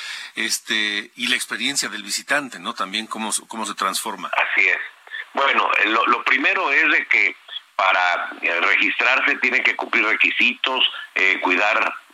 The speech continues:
Speaker 2: el ambulantaje, basura, una serie de cosas. Pero, eh, lo importante es de que, como arte de magia, eh, sube la ocupación hotelera y restaurantera entre un seis y un ocho por ciento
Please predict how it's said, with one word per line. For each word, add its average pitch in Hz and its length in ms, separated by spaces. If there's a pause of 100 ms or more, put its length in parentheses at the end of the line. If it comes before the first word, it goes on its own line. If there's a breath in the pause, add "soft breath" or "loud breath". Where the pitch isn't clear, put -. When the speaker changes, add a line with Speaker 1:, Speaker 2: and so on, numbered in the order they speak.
(200)
Speaker 2:
el 85 260
ambulantaje, 82 800
basura, 117 540
una 135 240
serie 104 220
de 85 80
cosas. - 280 (720 loud breath)
Pero, 139 520 (220)
eh, 107 220
lo 101 100
importante 127 800
es 123 120
de 117 160
que, 104 300 (280)
como 98 280
arte 139 280
de 110 100
magia, 117 540 (360)
eh, - 100 (160)
sube 147 280
la 123 120
ocupación 107 800
hotelera 107 400
y 113 80
restaurantera 98 960
entre 90 260
un 110 160
seis 110 240
y 101 40
un 98 100
ocho 104 240
por - 200
ciento 90 480